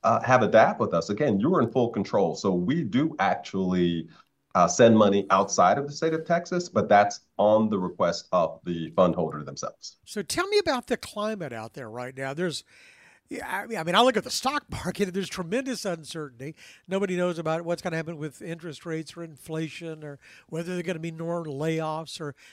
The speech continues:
Speaker 2: there's still some concern about a, a possible recession. Does this affect your business?
Speaker 1: Uh, the state of the economy absolutely does impact our business. And, uh, you know, we're seeing a positive thing in that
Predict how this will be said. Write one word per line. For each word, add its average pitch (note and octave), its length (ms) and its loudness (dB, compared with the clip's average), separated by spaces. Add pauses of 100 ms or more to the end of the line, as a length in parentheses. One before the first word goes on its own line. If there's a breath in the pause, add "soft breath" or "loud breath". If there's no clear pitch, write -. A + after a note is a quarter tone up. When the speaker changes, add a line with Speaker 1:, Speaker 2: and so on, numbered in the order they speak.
Speaker 2:
there's E3+ 200 -4
still F#3+ 260 0
some F3+ 320 -2
concern E3+ 540 -8
about C#3+ 260 -6
a, C#3 140 -8 (260 soft breath)
a E3+ 80 -8
possible E3 560 -6
recession. D3+ 640 -8 (320 soft breath)
Does D#3+ 160 -4
this E4 240 -2
affect D4 380 -2
your A#3 160 -2
business? C4+ 520 -14 (1000)
Speaker 1:
Uh, - 80 -2 (380)
the A2 60 0
state B3 180 6
of G#3+ 80 2
the D3 80 2
economy B2 380 4
absolutely F#2+ 500 2
does F2 440 4
impact D#2+ 400 0
our D2+ 100 0
business. D2 500 -4
And, F2 460 8
uh, E2 460 8
you G2+ 80 2
know, F2+ 60 6
we're F2+ 100 4
seeing C3+ 240 4
a F#2+ 40 6
positive D3 480 4
thing E2 280 -2
in F2+ 180 2
that E2 420 4